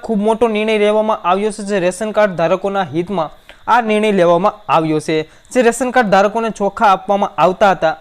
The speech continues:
એ ચોખા મળશે નહીં અને એની બદલામાં નવ વસ્તુઓ, જે જરૂરી નવ વસ્તુઓ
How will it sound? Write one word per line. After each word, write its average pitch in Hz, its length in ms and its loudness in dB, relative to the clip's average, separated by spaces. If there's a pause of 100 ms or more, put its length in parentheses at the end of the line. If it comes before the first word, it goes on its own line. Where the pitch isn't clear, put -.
એ 214 100 2
ચોખા 202 440 -2
મળશે 185 500 -2
નહીં 170 320 -4 (260)
અને 233 140 0 (100)
એની 240 160 0
બદલામાં 196 480 2 (280)
નવ 208 400 2
વસ્તુઓ, 202 360 2
જે 190 180 2
જરૂરી 196 680 0
નવ 220 400 0
વસ્તુઓ 226 340 -2